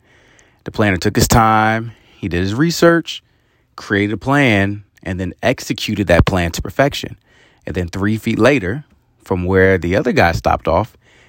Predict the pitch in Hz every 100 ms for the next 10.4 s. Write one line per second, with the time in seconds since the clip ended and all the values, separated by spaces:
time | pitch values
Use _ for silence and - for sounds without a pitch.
0 | _ - 151 160 127 104 82 80 - -
1 | 50 - - - _ - 110 135 107 113
2 | 120 120 110 120 120 123 120 _ _ _
3 | _ _ - 104 120 117 - 127 131 -
4 | _ _ _ _ _ _ _ _ _ _
5 | _ _ _ _ _ _ _ - 113 104
6 | 110 - _ - 113 - 110 123 123 120
7 | 107 107 98 107 123 87 85 98 104 101
8 | 104 92 _ - _ _ _ _ _ _
9 | - 110 110 98 127 - 120 - 117 90
10 | - 156 127 90